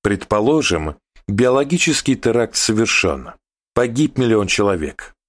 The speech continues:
Предположим, хакеру удалось обрушить интернет. И что,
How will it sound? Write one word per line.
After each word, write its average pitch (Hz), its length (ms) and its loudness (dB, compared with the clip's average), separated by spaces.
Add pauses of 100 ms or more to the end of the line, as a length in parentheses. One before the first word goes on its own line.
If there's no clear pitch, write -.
(520)
Предположим, 101 800 -2 (300)
хакеру 156 720 -2
удалось 117 520 0
обрушить 101 460 -2
интернет. 101 560 -4 (880)
И 131 120 2
что, - 400 -2